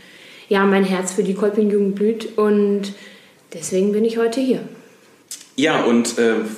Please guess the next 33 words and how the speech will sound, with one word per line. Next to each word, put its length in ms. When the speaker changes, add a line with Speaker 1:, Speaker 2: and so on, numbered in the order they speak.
Speaker 2:
unserer, 800
äh, 500
unser 200
Motto 420
ist 260
ja, 160
oder 160
unsere 260
Frage 440
ist 220
ja 120
in 60
diesem 240
Podcast, 580
was 160
entdeckst 460
du, 240
wenn 180
du 80
losziehst? 800
Warum 240
bist 220
du 100
eigentlich, 640
äh, 180
hierhin 380
losgezogen 800
und 120
was 200
hast 180
du 80
vielleicht 400
schon 200